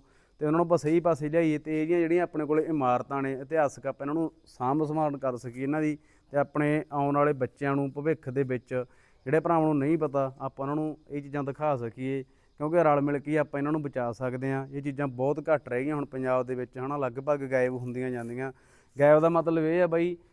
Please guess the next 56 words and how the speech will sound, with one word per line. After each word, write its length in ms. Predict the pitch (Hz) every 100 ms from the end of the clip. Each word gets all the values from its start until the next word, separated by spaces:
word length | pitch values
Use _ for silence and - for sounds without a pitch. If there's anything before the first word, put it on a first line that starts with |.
| _
ਵੀ 80 | 160
ਸਾਂਭ 300 | 143 139 165
ਸੰਭਾਲ 300 | 170 180 175
ਨਹੀਂ 180 | 151 165
ਸਹੀ 180 | 160 170
ਹੋ 140 | 165
ਰਹੀ, 140 | 156 147
ਟੁੱਟ 220 | 151 139
ਭੱਜ 260 | 147 165 147
ਹੋ 140 | 131
ਰਹੀ 160 | 131 143
ਆ, 140 | 143
ਹਨਾ। 120 | 147 160 _ _ -
ਸੋ 60 | 147
ਸਾਰਿਆਂ 340 | - 139 165
ਨੂੰ 80 | 165
ਸਾਡੀ 200 | 147 151
ਹੱਥ 200 | 156 -
ਬੰਨ੍ਹ 220 | 120 127
ਕੇ 120 | 139 147
ਬੇਨਤੀ 420 | 123 120 113 127
ਆ, 80 | 123
ਸਰਕਾਰ 420 | 127 117 120 117
ਨੂੰ 140 | 127
ਵੀ, 160 | 135 135 - - -
ਵੀ 80 | 127
ਇਹ 80 | 139
ਚੀਜ਼ 160 | 151 143
'ਤੇ 40 | 135
ਧਿਆਨ 260 | 156 139
ਦਿੱਤਾ 240 | 120 - 131
ਜਾਵੇ, 260 | 131 131
ਇਹਨਾਂ 160 | 131 143
ਦੀ 100 | 147
ਸਾਂਭ 300 | - 135 147
ਸੰਭਾਲ 300 | 147 151 139
ਕੀਤੀ 300 | 120 - 123
ਜਾਵੇ। 300 | 127 127 127
ਸੋ 140 | 143
ਸਾਰੇ 280 | 127 127 147
ਭਰਾਵਾਂ 380 | 143 151 135 123
ਦਾ 80 | 123 -
ਧੰਨਵਾਦ 420 | 135 117 117 120
ਬਾਈ, 200 | 123 135 _ _ _ -
ਜਿਨ੍ਹਾਂ 260 | 120 143 151
ਦੇ 80 |
ਕਰਕੇ 300 | 151 135 123
ਕੰਮ 280 | 143 139 131
ਦੁਬਾਰੇ 260 | 123 127 143
ਚੱਲਿਆ, 400 | 135 120 127 135
ਪਰ 220 | - 135
ਰੁਕ 220 | 127 120
ਗਿਆ, 180 | 123 135
ਕਾਰਨ 280 | 131 127 123
ਨਹੀਂ 220 | 113 123
ਪਤਾ। 300 | 135 127 127